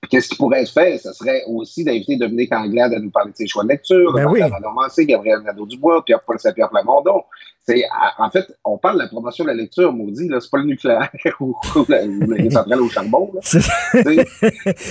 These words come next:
Speaker 2: <laughs> Puis François Legault, moi, tu sais, il est sincère. Moi, je le crois qu'il lit, euh, il dit qu'il lit, euh, régulièrement tous les jours. Tu sais, c'est pas, c'est pas son directeur des communications qui a fait une liste, là, puis, euh, qui a dit, « Bon, on va dire que vous allez, que vous lisez ça tous les jours », puis c'est pas vrai, là.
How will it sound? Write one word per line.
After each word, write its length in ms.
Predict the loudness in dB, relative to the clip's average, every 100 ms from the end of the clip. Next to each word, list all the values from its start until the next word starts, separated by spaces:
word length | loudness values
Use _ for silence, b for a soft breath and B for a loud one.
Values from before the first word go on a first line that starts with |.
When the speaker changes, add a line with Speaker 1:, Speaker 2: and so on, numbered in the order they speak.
| -8
Speaker 2:
<laughs> 60 |
Puis 120 | 0 0
François 380 | 2 2 4
Legault, 240 | 4 4 2
moi, 140 | 2
tu 280 | 2 2 0
sais, 140 | 0 0
il 100 | 2
est 60 | 0
sincère. 720 | -2 -2 0 0 0 0 0
Moi, 160 | 2
je 100 | 2
le 100 | 2 0
crois 320 | 0 0 0
qu'il 240 | -2 -2
lit, 260 | 2 2 4
euh, 140 | 2 0
il 60 |
dit 140 | -4 -4
qu'il 160 | -2
lit, 160 | 2 2
euh, 260 | 2 2 0
régulièrement 560 | -2 0 0 0 0
tous 120 | 0 0
les 160 | 0
jours. 280 | 2 2 2
Tu 260 | -2 -14 -8
sais, 120 | -4
c'est 160 | 0 0
pas, 360 | 4 4 2 0 B B
c'est 180 | -8 -4
pas 220 | -2 0
son 220 | 0 0 -2
directeur 480 | -2 -2 0 0
des 100 | 0
communications 920 | 0 0 0 0 -2 -2 -2 0 0 0
qui 140 | -2
a 60 | -2
fait 220 | -4 -2
une 120 | -2
liste, 400 | 0 0 0 -2
là, 160 | 0 0
puis, 260 | 0 -2
euh, 80 | -2
qui 140 | -2
a 40 | -4
dit, « 160 | -2
Bon, 180 | 0 0
on 40 | 0
va 140 | -2
dire 200 | 0 -2
que 100 | -2
vous 140 | -2
allez, 300 | -2 0 -2
que 120 | -2 -4
vous 140 | -2
lisez 260 | -2 -2 -2
ça 180 | -2
tous 140 | -4 -2
les 180 | 0 0
jours », 260 | 0 0
puis 100 | -2
c'est 40 | -6
pas 100 | -4
vrai, 320 | -2 2 2
là. 220 | 2 -2